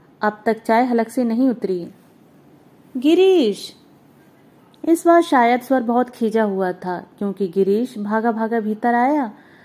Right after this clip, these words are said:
और वॉश बेसिन की ओर जाते हुए बोला, "तुम शुरू हो जाओ दीदी, मैं अभी एक मिनट में हाजिर हुआ।"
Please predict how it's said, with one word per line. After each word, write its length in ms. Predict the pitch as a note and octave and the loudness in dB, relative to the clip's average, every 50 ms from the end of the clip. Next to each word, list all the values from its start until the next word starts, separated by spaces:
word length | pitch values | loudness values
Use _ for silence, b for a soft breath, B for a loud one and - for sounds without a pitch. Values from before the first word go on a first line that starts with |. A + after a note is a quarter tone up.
| B B B D#4+ | B B B -2
और 100 | D#4+ C#4+ | 0 2
वॉश 320 | C4+ D4+ D#4 E4 D#4+ C#4 | 4 4 4 4 2 2
बेसिन 300 | C4+ C4+ C4 C#4 C4+ C4 | 0 0 2 0 0 0
की 120 | C4 C4+ | 2 2
ओर 80 | C4+ C4 | 2 2
जाते 340 | A3 A#3 G#3 G3+ G3+ - A3+ | 2 2 0 0 2 0 0
हुए 180 | A3 A#3 A#3+ | 2 2 0
बोला, 420 | A3 G3 G3 F#3 F3+ F3 E3+ E3+ F#3 - _ _ _ _ _ _ _ _ _ _ _ _ _ _ _ _ _ _ _ _ _ _ - | 0 0 0 -2 -2 -4 -6 -10 -12 -18 _ _ _ _ _ _ _ _ _ _ _ _ _ _ _ _ _ _ _ _ _ _ -4
"तुम 140 | - E4 E4+ | -2 0 0
शुरू 260 | - D#4+ E4 F4 F#4 | 2 4 4 4 6
हो 100 | F4+ D4+ | 6 6
जाओ 220 | A#3 A#3+ A3+ A3+ G#3+ | 6 6 4 4 2
दीदी, 340 | G3 A3 G#3+ G#3 B3 C#4 | 0 -2 -4 -2 0 2
मैं 160 | D4+ E4 E4+ E4 | 2 4 4 4
अभी 180 | D4+ D#4 D#4 | 4 4 4
एक 140 | D#4 D#4 C#4 | 4 4 2
मिनट 240 | C#4+ C4+ C4+ B3+ B3 | 2 0 0 0 0
में 120 | B3 B3 | -2 -2
हाजिर 380 | B3 A#3 A3 G3+ F#3+ G3+ G3+ F#3+ | -2 -2 -4 -4 -2 -4 -6 -6
हुआ।" 360 | F3+ F#3 F3+ F3+ E3+ E3+ | -6 -10 -8 -8 -8 -10